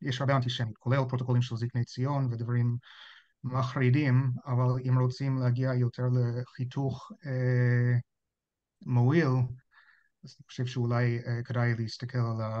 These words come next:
הסדר העדיפויות של, אה, של הארגונים השונים, אה, וחמאס, אה, כמובן מתמקד בנו,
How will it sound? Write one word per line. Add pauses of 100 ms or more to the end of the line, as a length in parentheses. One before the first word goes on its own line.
(240)
הסדר
העדיפויות
של,
אה,
של (520)
הארגונים
השונים, (580)
אה, (180)
וחמאס, (180)
אה,
כמובן
מתמקד
בנו,